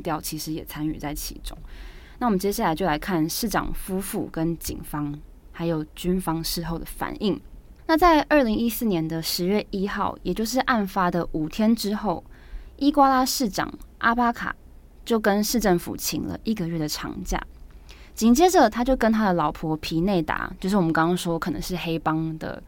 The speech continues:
头人的其中之一的这个皮内达，他们就不见了，就躲藏了起来。一直到同年的十一月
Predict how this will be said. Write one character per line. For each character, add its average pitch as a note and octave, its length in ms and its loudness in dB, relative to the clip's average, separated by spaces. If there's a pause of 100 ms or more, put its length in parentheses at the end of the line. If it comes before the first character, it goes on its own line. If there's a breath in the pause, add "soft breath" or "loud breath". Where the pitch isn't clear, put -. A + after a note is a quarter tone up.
(240 soft breath)
头 D#3 260 -4
人 D3+ 280 0
的 D#3 200 -4
其 - 160 -4
中 E3 200 0
之 E3 120 -4
一 E3 60 0
的 D3 80 -2
这 D3 100 -8
个 D3 120 -10
皮 D#3+ 240 -8
内 F3 180 2
达， - 240 -4 (640 loud breath)
他 A#3 160 2
们 G3+ 320 4
就 G#3 160 -2
不 D#3 140 -8
见 B3+ 260 0
了， - 100 -10 (200)
就 G3 100 -4
躲 E3+ 220 -2
藏 D#3 180 -8
了 D#3 80 -2
起 - 200 -6
来。 - 200 -14 (720 loud breath)
一 F4 140 4
直 C4+ 100 -2
到 B3+ 160 6
同 F3+ 300 0
年 E3+ 240 4
的 D#3+ 240 0
十 - 400 -6
一 B3 200 0
月 C4 260 0